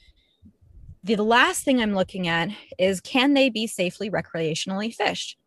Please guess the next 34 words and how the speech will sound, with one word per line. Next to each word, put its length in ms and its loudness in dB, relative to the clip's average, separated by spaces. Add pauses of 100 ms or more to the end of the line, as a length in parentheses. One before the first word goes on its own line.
(140)
And 140 0
this 100 4
is 80 0
something 260 -2
Amani 300 -2
ta-, 220 -8
and 120 -4
I 120 -2
talk 240 -8
about 240 -4
quite 200 -6
a 60 -4
bit. 340 -4 (340)
Um, 380 -2
you 120 -4
know, 260 -4 (420)
people 240 0
fish 240 2
sharks, 600 -4 (340)
and 480 -2
we 140 -6
can't 360 -4
necessarily 520 -2
criticize 480 -2
that. 160 -2
They're 120 0
fish 320 -4
just 240 -8
like 160 -4
any 200 -4
other 160 -4
species 360 -10
of 120 -12
fish. 280 -4